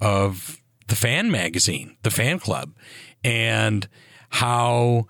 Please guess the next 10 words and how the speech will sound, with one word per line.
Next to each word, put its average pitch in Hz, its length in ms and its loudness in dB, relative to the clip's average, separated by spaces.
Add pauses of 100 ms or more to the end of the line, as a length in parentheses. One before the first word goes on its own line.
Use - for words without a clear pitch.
(120)
she 151 440 2
was 110 680 2 (200)
basically, 110 1000 2 (880)
um, 110 440 2
right 131 320 0
there 156 380 0
through 131 360 2
all 139 380 2
of 113 160 -4
Beatlemania, 110 920 2